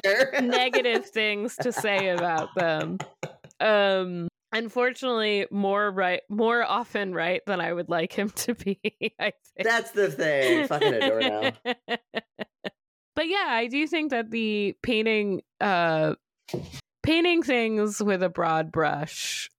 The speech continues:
Speaker 2: um, like,
Speaker 1: Hey.
Speaker 2: whole, "Hey, this is about
Speaker 1: <laughs>
Speaker 2: art. Ayo," um, is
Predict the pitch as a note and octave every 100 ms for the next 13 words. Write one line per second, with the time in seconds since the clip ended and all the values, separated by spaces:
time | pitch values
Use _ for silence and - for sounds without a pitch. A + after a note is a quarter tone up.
0 | _ F3+ E3+ D#3+ C3 - - G3+ A#3+ A3+
1 | G#3 - F3+ - B3 E4 E4 D4 C4+ B3+
2 | A#3 A3 G3+ C#4+ D#4 C4+ C#4 C#4+ D4 -
3 | E4 D4 A#3 - E4 F4 E4+ D#4 D4 D4
4 | D4 D4 C#4+ C#4+ D#4 - - - A#3 A#3+
5 | A3+ G#3+ G#3 G#3 - _ _ A#3+ A#3+ A3+
6 | A3 G#3 G3+ G3